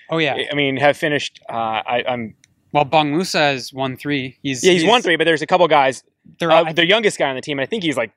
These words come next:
Speaker 2: thirty-seven, so it's
Speaker 1: Yeah.
Speaker 2: relative. But he's gone from, like, in the teens to, like, back half of the top ten, and who knows what's next.
Speaker 1: Yeah.
Speaker 2: And I think
Speaker 1: I think all of their guys on their team are gold medalists.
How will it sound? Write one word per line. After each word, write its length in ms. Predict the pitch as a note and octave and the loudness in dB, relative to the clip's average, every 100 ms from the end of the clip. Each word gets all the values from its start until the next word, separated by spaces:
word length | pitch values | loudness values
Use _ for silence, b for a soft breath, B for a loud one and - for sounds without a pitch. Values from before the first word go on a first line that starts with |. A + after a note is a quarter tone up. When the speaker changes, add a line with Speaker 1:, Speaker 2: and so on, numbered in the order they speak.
| - | -8
Speaker 2:
thirty-seven, 560 | A#2+ G#2+ - A2 - | -8 -6 -6 -6 -8
so 100 | - | -4
it's 80 | D3+ | 0
Speaker 1:
Yeah. 80 | D3 | 4
Speaker 2:
relative. 400 | C#3 B2 C3 A#2 | 4 2 -2 0
But 200 | D3+ - b b b _ | 0 0 b b b _
he's 260 | - F3 C#3+ | -4 -4 0
gone 260 | D3 C#3 C#3 | 2 2 -2
from, 160 | C3+ | -4
like, 200 | A#2+ A#2 C3+ | -4 -6 -8
in 100 | B2 | -14
the 80 | |
teens 680 | G2+ - G3 F#3+ F3 E3+ E3 - | -12 -2 0 2 2 2 -2 -4
to, 80 | |
like, 200 | B2+ A2 - - | -2 -4 -4 0
back 220 | C3+ - | 0 0
half 220 | C#3+ - | -2 -2
of 40 | A2+ | -6
the 60 | |
top 260 | - A2+ - | -8 -10 -6
ten, 260 | D3+ D#3+ | -2 0
and 120 | C#3 B2 | -2 -4
who 120 | C#3+ | 0
knows 200 | C#3 B2 | 2 0
what's 200 | A#2+ A2 | -2 -4
next. 180 | C#3+ C#3 | 0 2
Speaker 1:
Yeah. 200 | D#3 C3+ | 2 0
Speaker 2:
And 120 | A#2 | -4
I 60 | A2+ | -6
think 260 | C#3+ B2+ - | -6 -4 -4
Speaker 1:
I 60 | |
think 260 | D#3+ A#3+ C#4+ | -4 -2 0
all 180 | E3 G3 | 2 2
of 140 | G#3 E3 | 2 -2
their 340 | F3+ D#3 C3+ _ | -2 -2 -4 _
guys 280 | D#3+ F3 E3+ | 0 0 0
on 80 | E3 | -4
their 100 | C#3+ | -6
team 280 | - C#4 F#3 | -4 -2 -2
are 80 | |
gold 280 | A#2+ C3 B2+ | -4 -8 -8
medalists. 680 | C3 B2+ B2 C3+ - - - | -6 -6 -8 -12 -12 -10 -8